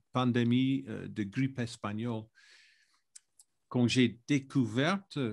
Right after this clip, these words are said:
que dans certaines petites villes am-, d'Amérique, euh, les hommes,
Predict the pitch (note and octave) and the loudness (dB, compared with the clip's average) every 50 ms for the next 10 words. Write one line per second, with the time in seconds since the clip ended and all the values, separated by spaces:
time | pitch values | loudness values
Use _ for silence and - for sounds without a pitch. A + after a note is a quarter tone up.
0 | A2+ A#2+ _ - - A#2+ A2+ A2 G#2+ G#2+ G#2+ G2+ G2+ G2+ A2 G#2 G2 - - C3 | -6 -10 _ -4 -2 -2 0 0 -2 -2 -4 -6 -4 -4 -4 -4 -4 -2 -2 -2
1 | B2 A#2+ - _ - - B2+ C3 C3+ C3 B2+ - A#2 - - - D3+ - - C3 | -2 -4 -6 _ -4 -4 -2 -2 -2 -4 -4 -6 -10 -10 -6 -8 -8 -2 -2 -2
2 | G#2+ F2 C3+ C#3 C#3 C3+ A#2+ G#2 G2+ G#2+ - - G#2 G2 F#2+ G#2+ G#2+ A#2 A2+ G#2+ | -2 0 2 2 4 2 2 0 -2 -6 -6 -10 -10 -8 -8 -8 -4 -4 -2 -2
3 | G#2 G2 F#2+ A2 C#3 F3+ F#3+ - - D3 C#3+ C3 _ _ _ _ _ _ _ _ | -2 -2 0 0 -2 -2 -4 -8 -12 -12 -12 -12 _ _ _ _ _ _ _ _
4 | _ _ _ _ _ _ _ _ _ _ - D2+ E2 F2+ G2 G2 G#2+ A#2+ A#2+ A#2 | _ _ _ _ _ _ _ _ _ _ -16 -14 -14 -12 -12 -6 0 2 2 2
5 | A2+ A#2+ C#3+ D3+ E3+ E3 D3+ C#3 | 4 2 2 4 4 4 2 0